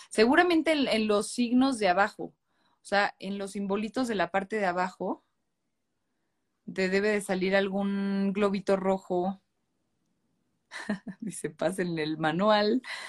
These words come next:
Y la verdad es que no, a mí no me ha tocado estar del otro lado, entonces no lo domino.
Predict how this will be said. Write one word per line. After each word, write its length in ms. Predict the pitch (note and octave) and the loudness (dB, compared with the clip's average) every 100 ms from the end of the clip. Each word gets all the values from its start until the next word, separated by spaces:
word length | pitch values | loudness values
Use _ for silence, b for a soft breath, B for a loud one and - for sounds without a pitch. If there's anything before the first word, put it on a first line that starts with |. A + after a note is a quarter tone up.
| B B B B | B B B B
Y 120 | - G#3+ | 2 4
la 120 | A3 | 6
verdad 280 | A3 B3 C4+ | 4 2 -2
es 100 | - | -4
que 300 | C4+ A#3 - _ | -2 -2 -4 _
no, 540 | - G#3+ G#3 G#3+ A3 - _ | -8 -4 0 0 -2 -6 _
a 100 | F3+ | -8
mí 120 | G3 | -6
no 80 | G3 | -6
me 100 | G3+ | -6
ha 40 | G3 | -8
tocado 340 | F#3+ F#3 F3+ | -4 -4 -4
estar 300 | F#3+ F3+ F3+ | -8 -10 -8
del 140 | F3 | -6
otro 220 | E3+ F#3 G2+ | -6 -6 -6
lado, 180 | G2 | -4
entonces 500 | F2+ F2 F2 F2 F2 - | -6 -8 -10 -10 -12 -8
no 80 | F2 | -6
lo 140 | F2 | -4
domino. 520 | F2 F3 G3+ E3+ A3 | -4 -2 -2 -4 -6